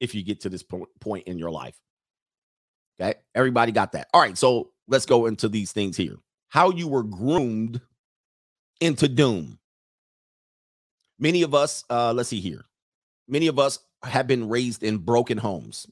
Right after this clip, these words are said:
Broken homes is grooming you for doom. Anybody that believes people can be successful that grew up in broken homes are living the hope strat-, strategy. Of course, you will have the exception to the room. Groomed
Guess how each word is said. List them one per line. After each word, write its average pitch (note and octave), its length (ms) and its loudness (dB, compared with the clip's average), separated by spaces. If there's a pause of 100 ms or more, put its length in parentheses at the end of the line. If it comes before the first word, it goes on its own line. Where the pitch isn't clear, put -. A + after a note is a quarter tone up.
Broken F#3+ 380 2
homes C#3+ 540 0
is A#2 180 0
grooming D#3 540 0
you C#3+ 160 -2
for A#2+ 140 0
doom. A2 380 0 (840)
Anybody F#3 360 0
that D#3 180 0
believes C#3 360 -2
people C3+ 280 -4
can B2+ 180 -4
be A#2 100 -4
successful A2+ 680 -4
that G#2+ 180 -4
grew A#2 280 -2
up A2+ 160 -2
in G#2 100 -4
broken A2 320 -2
homes G2 540 -4 (800)
are C3+ 80 2
living C3 300 2
the A2+ 100 2
hope A#2 180 0
strat-, F2 360 -10 (160)
strategy. - 640 -8 (1400)
Of C#3 120 -8
course, E3+ 320 -2
you D#3+ 80 -4
will C#3+ 180 2
have C3 240 0
the A#2+ 140 -2
exception A#2+ 480 -4
to - 140 -8
the A2+ 120 -4
room. G#2+ 520 -2 (240)
Groomed D3+ 460 0